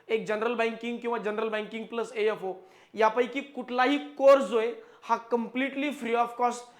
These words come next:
या दहा मुलींना मिळणार आहे. या दहा मुलींना बॅच लाईव्ह स्वरूपात किंवा रेकॉर्डेड स्वरूपात कशा पद्धतीने घ्यायची, ती जनरल बँकिंगची असावी की ती ॲग्रिकल्चर फील्ड ऑफिसरची असावी किंवा ती दोन्ही असावी, कोणती घ्यायची,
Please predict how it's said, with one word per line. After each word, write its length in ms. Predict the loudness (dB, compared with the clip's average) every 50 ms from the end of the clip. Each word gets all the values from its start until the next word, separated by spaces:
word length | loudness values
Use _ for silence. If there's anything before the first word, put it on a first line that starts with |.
| -20 _ -2
या 120 | -2 0
दहा 240 | 2 4 4 4 4
मुलींना 420 | 2 0 0 0 0 0 0 0 0
मिळणार 300 | 2 2 2 2 2 2
आहे. 120 | 0 -4 -8 -12 -20 -20 -20 _ _ -6 0
या 120 | 2 4 4
दहा 220 | 6 6 6 4
मुलींना 400 | 4 2 -2 -2 -2 -2 -2 -2 -4 -6 -12 -20 -20 -20
बॅच 440 | -18 -4 2 4 4 6 4 2 -2 -10 -16 -20 -20 -20 _ _ _ _ -10
लाईव्ह 340 | -4 0 2 4 4 2 0
स्वरूपात 440 | 0 0 0 0 0 2 2 0 0 -2 -4 -6
किंवा 220 | -2 0 2 4
रेकॉर्डेड 380 | 4 4 2 2 0 -2 -2 -2
स्वरूपात 400 | -6 -6 -6 -6 -2 -2 -2 -2 -4 -8 -12 -10
कशा 180 | -8 -6 -4 -2
पद्धतीने 480 | -2 -2 -2 -2 -2 -4 -4 -2 -2 0
घ्यायची, 340 | 0 -2 -2 -4 -8 -10 -10 -12 -20 -20 -20 -20 -20 _ _ -10
ती 60 | -6
जनरल 340 | -2 -2 0 2 2 2 2
बँकिंगची 500 | 2 0 0 0 -2 -6 -6 -4 -2 -2
असावी 320 | -2 -2 -2 -2 -2 -4
की 120 | -4 -6
ती 120 | -6 -4 -2
ॲग्रिकल्चर 540 | -2 -2 -2 -2 0 0 0 0 -2 -6 -4
फील्ड 200 | -4 -2 -2 -2
ऑफिसरची 480 | -2 -2 -4 -6 -4 -4 -4 -2 -2
असावी 300 | -4 -2 -2 -2 -2 -2
किंवा 200 | -2 -2 -2 -2
ती 120 | -2 -2 -4
दोन्ही 260 | -4 -2 0 2 2
असावी, 340 | 2 0 0 -2 -4 -4 -6 -8 -12 -20 -20 -20 -20 -20 _ _
कोणती 300 | 0 0 0 0 0 0
घ्यायची, 480 | 2 2 2 0 -2 -4 -4 -6 -8